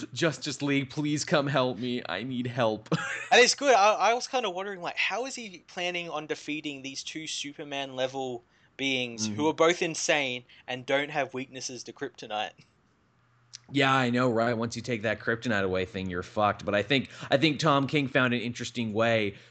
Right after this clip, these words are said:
Speaker 1: to explain their powers, being like, "Look, uh, they sacrifice years of their lives in
Speaker 2: Yeah.
Speaker 1: exchange for super abilities. They could be, they could be heroes for two years, even though they know they're going to die, or they could be unto gods for moments at a time."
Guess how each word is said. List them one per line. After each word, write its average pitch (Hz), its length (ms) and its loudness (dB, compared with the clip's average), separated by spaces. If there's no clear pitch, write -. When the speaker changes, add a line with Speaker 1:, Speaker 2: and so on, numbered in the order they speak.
Speaker 1:
to 135 160 0
explain 117 440 0
their 104 140 2
powers, 110 460 2
being 107 200 -4
like, 104 280 -2
"Look, 113 320 -2
uh, 98 320 -6
they 117 260 -4
sacrifice 113 760 -2
years 113 360 -2
of 104 100 0
their 101 200 0
lives 95 580 0
in 85 120 -10
Speaker 2:
Yeah. 95 340 -2
Speaker 1:
exchange 90 80 -8
for 98 180 -6
super 98 440 -4
abilities. 95 520 -2
They 101 120 -2
could 104 180 -6
be, 104 300 0
they 135 120 6
could 127 140 0
be 123 160 4
heroes 151 440 6
for 139 200 -2
two 147 280 4
years, 120 600 4
even 113 220 0
though 117 140 4
they 110 180 2
know 110 180 2
they're 107 160 2
going 104 300 2
to 98 100 -6
die, 101 400 4
or 131 160 4
they 123 100 2
could 123 160 -4
be 135 220 2
unto 117 380 -4
gods 110 580 0
for 101 180 0
moments 101 400 0
at 98 120 2
a 98 60 0
time." 90 680 -4